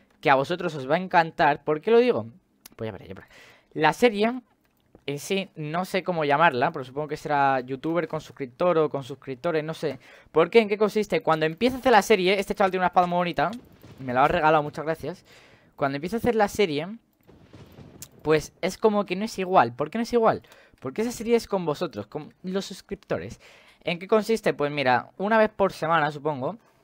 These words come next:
subiré un vídeo en el que yo jugaré con suscriptores, pero no un vídeo normal y corriente de suscriptor. ¡Oh!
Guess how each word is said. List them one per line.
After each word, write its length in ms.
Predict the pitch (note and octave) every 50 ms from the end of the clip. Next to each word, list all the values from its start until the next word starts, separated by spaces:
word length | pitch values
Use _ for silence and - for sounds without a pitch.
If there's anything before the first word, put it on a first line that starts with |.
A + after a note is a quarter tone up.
| _ - -
subiré 300 | - - C3+ C3+ C#3 D#3+
un 140 | E3+ E3 D#3+
vídeo 360 | F#3+ F3 C3 B2 D3+ F#3 G3 - - - - - - -
en 120 | D3 D3
el 120 | D3+ D3+
que 140 | - - D#3
yo 300 | D#3 F3+ G#3+ A3 A3 A#3 C4 - - -
jugaré 380 | - - D3+ D3 D3 D3 E3
con 100 | - G#3
suscriptores, 480 | G#3 - G3 - C3 A#2+ - D#3 A2+ G#2+
pero 300 | - - B2+ B2 A#2+ -
no 240 | B2+ C#3+ D3+ F3+ G3
un 100 | G#3+ G3
vídeo 220 | F3 D#3 C#3+ C#3+
normal 300 | C#3 C3 C3 C3+ C3 B2+
y 60 | B2+
corriente 440 | B2 C3 B2+ B2+ B2+ C3 B2 - C3
de 100 | B2+ B2+
suscriptor. 500 | B2 - - - C3+ C3+ - E3 F#3 A3+ D4
¡Oh! 540 | F4+ G4+ F#4 E4 E4+ E4+ D4+ C#4 B3 A3+